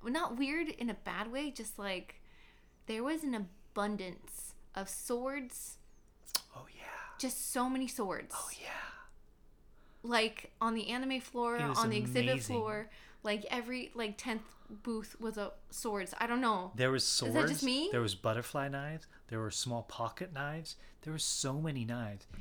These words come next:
Speaker 2: It was surprising. Um, there was, there was a few sword booths that I thought they were actual, like, metal swords, but they had a sign saying, "This can be purchased by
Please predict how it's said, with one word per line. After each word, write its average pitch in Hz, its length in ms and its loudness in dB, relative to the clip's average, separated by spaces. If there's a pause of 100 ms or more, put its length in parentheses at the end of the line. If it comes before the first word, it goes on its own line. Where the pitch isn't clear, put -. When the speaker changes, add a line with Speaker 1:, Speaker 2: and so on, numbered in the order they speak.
(160)
Speaker 2:
It 180 180 -2
was 170 160 -4
surprising. 120 840 -4 (640)
Um, 104 440 2 (520)
there 127 140 6
was, 131 340 4 (400)
there 127 100 4
was 117 100 2
a 110 40 0
few 185 400 0
sword 139 460 0
booths 196 320 -2 (180)
that 127 100 0
I 117 100 6
thought 156 420 -4
they 170 100 2
were 139 160 0 (300)
actual, 127 440 0
like, 107 240 -2
metal 107 360 -4
swords, 113 640 -6 (240)
but 131 80 -4
they 131 80 0
had 185 120 -2
a - 40 -4
sign 127 480 0
saying, 120 380 0 (520)
"This 123 220 2
can 156 160 0
be 147 100 0
purchased - 640 -4
by 120 240 0